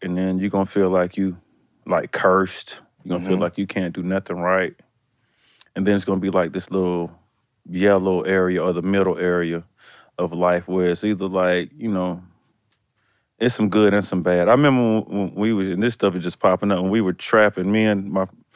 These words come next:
Speaker 1: my brother Dollar, who was in Player Sir, we used to be
Speaker 2: Mm-hmm.
Speaker 1: trapping together, right? This is, like, this might be ninth grade, tenth grade. And we used to be walking to these apartments, and I, I wore jewelry back then, like little, little chains and stuff.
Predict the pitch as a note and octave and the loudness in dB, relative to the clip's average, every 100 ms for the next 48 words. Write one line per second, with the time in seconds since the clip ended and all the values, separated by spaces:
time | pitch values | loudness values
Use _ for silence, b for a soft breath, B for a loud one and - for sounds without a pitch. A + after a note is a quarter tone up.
0 | b b b b b - F#2 F2+ E2+ G2+ | b b b b b -6 -2 -2 4 4
1 | F#2 E2+ G#2 F2+ F2 F2+ - F2 F2 F2 | 2 4 4 4 0 -8 -10 -8 -6 -6
2 | - F#2 F2 - F#2 F#2+ A2 G2 G2 F#2+ | -2 -2 -2 -2 -4 -2 -2 -2 -2 0
3 | G2+ A#2 F#2+ F#2 F#2 F2+ F2+ F#2+ G2+ - | 2 2 0 -4 -2 -2 -2 -2 -4 -8
4 | _ _ B2+ G#2+ F#2 F#2 F2 E2 - _ | _ _ -10 -8 -4 -2 -2 -6 -18 _
5 | _ _ _ _ _ _ _ _ _ _ | _ _ _ _ _ _ _ _ _ _
6 | _ - A2+ G#2 F#2 F2 F#2 G2+ G2 F2 | _ -10 -4 -4 -4 -4 -2 0 0 -2
7 | G2 F#2 D#2+ - G#2+ F#2+ G#2 F#2 E2+ - | 0 0 -2 -4 -4 0 0 0 -2 -10
8 | _ _ - F#2+ A2 G#2 - G2 F#2 G#2 | _ _ -8 -2 -2 -2 -4 -2 4 4
9 | G2+ G#2 F#2+ F2 - A#2+ F2 F2 F2 F#2 | 2 -2 -4 -4 2 2 2 -4 -4 -4
10 | G#2+ - G2+ G#2+ F#2+ E2+ G#2+ G2+ F#2 F2 | -4 0 0 2 0 2 0 0 0 -2
11 | D#2+ B2 F#2+ F2+ _ _ _ _ _ _ | -2 -2 -4 -8 _ _ _ _ _ _
12 | _ _ _ _ _ F2 E2+ D#2+ F2 F2+ | _ _ _ _ _ -8 -4 -4 -2 -2
13 | - F#2+ F2 D2+ - F#2 F2 D#2 - - | -2 -6 -6 -8 -4 -4 -4 -6 -12 -12
14 | - D#2+ | -10 -10